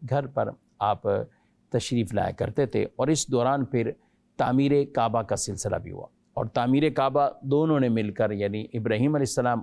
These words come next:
اور ان کے ساتھ ہی حضرت اسماعیل علیہ السلام تھے، اللہ کے حکم سے یہ تعمیر کعبہ ہوا، اور سب سے پہلا جو گھر زمین پر یہ بنایا گیا وہ کعبہ معظمہ ہے، جسے اللہ تعالیٰ نے بیان فرمایا ہے،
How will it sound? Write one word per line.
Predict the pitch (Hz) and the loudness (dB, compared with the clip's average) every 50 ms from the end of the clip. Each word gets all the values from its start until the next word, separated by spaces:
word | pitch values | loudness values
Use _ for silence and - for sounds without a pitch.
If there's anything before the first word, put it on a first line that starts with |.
| - | -2
اور | - 127 | -2 0
ان | 135 131 113 | 0 0 0
کے | 123 110 | -2 -2
ساتھ | - 113 104 104 104 113 | 0 0 0 -2 -2 -4
ہی | 104 104 | -6 -6
حضرت | 104 107 117 113 - 139 - - | -6 -4 -4 -4 -4 -4 -6 -6
اسماعیل | 127 - - 117 110 - - 143 151 160 156 | -8 -8 -6 -6 -6 -4 0 2 2 4 4
علیہ | 139 123 | 2 2
السلام | 117 - - 107 101 101 101 | 0 -2 -2 -2 -2 -2 -2
تھے، | 98 - 113 113 117 - _ _ - - _ _ _ - | -2 -2 -2 -2 -2 -6 _ _ -20 -20 _ _ _ -4
اللہ | 156 170 180 185 190 185 175 - | -2 0 2 2 2 2 0 0
کے | 156 139 - - | 0 -2 0 0
حکم | 147 117 - 147 135 | -2 -2 0 0 0
سے | 123 - - 117 113 117 - _ _ _ _ _ - | 0 0 0 -2 -2 -2 -6 _ _ _ _ _ -4
یہ | 123 120 - | -4 -2 0
تعمیر | - 110 107 110 107 110 110 117 113 117 - - - | 0 -2 0 -2 -2 0 0 0 0 0 -4 -4 -2
کعبہ | - 95 107 107 123 | -2 -2 0 2 0
ہوا، | 127 113 113 107 104 104 - - _ | 0 2 2 2 2 2 0 -2 _
اور | - 131 127 | -4 -2 -2
سب | 120 - 208 202 165 | 0 0 0 0 0
سے | - 160 | -2 -2
پہلا | 143 - 143 139 135 135 135 131 127 - - _ - | 0 2 2 2 4 2 2 0 -2 -6 -12 _ -10
جو | - 110 117 | -6 -4 -4
گھر | 101 - 123 120 120 120 | -4 -2 -2 -2 -2 -2
زمین | 104 104 104 104 110 120 120 107 | -2 -2 -2 0 0 0 0 0
پر | - 117 110 | 0 -2 -2
یہ | 104 107 104 | 0 -2 -2
بنایا | 92 98 95 92 92 107 104 101 | 0 -2 -2 0 0 0 0 0
گیا | 98 101 101 98 - - - _ _ _ _ _ - | 0 0 0 0 0 -2 -6 _ _ _ _ _ -4
وہ | 110 117 | -4 -4
کعبہ | - - 123 123 127 123 123 120 110 104 104 - - | 0 0 0 2 2 2 2 2 0 -2 -4 -4 -4
معظمہ | 110 107 101 101 107 104 139 143 151 | -2 0 0 0 0 0 0 0 2
ہے، | 143 127 117 110 104 - - | 2 2 2 0 0 -2 -6
جسے | - 120 113 - - 107 | -8 -8 -6 -4 -2 -2
اللہ | 101 113 107 98 | -2 -2 -2 -2
تعالیٰ | - 107 104 110 120 120 | 0 0 0 2 2 0
نے | 113 110 | 0 -2
بیان | 98 95 104 95 95 107 101 | -2 -2 -2 -2 -2 -2 -4
فرمایا | 95 - 101 101 104 95 104 120 147 143 113 | -6 -6 -6 -4 -2 0 0 2 2 2 2
ہے، | 117 104 | 0 0